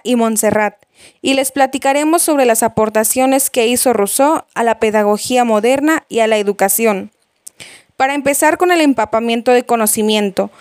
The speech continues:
tenemos que saber su biografía. Su nombre es Juan Jacobo Rousseau.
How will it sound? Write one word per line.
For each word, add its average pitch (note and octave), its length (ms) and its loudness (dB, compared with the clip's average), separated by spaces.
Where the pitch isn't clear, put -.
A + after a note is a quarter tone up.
tenemos D#4 460 0
que C#4 100 -2
saber A#3 340 0
su C#4 140 -2
biografía. G#3+ 680 0
Su - 280 0
nombre D4+ 560 2
es - 180 -4
Juan B3 340 -4
Jacobo B3+ 560 0
Rousseau. A3 420 0